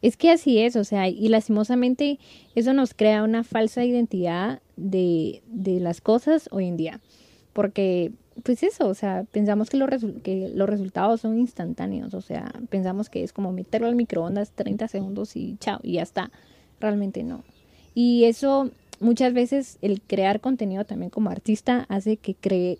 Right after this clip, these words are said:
que creemos cosas solamente para subir,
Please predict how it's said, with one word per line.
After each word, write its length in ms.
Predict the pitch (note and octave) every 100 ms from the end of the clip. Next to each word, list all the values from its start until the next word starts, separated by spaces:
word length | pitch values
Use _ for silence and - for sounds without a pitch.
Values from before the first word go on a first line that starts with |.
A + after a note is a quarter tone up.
| _
que 180 | G#3 F#3+
creemos 560 | - F3+ F3 A#3+ D#4 E4 - - _
cosas 460 | _ A3+ A#3 B3+ - -
solamente 460 | A#3+ A#3+ A#3+ A#3+
para 160 | A#3+ G#3+
subir, 320 | G3+ A3 D#4+